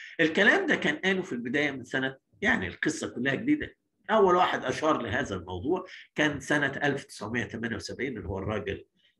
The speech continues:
آه، مرشيجا. بس هو صفها طبعا لان ما كانش حد عمل حاجه قبله،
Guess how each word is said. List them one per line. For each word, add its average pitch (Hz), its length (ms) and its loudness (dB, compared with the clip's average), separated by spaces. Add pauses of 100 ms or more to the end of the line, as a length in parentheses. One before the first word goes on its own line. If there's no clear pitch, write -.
(120)
آه، 78 560 -6
مرشيجا. 95 460 -10 (1040)
بس 247 340 4
هو 220 320 8
صفها 160 420 2
طبعا 131 440 2 (240)
لان 113 240 2
ما 123 60 2
كانش - 300 0
حد 143 260 0
عمل 151 300 0
حاجه 240 460 2
قبله، - 360 -4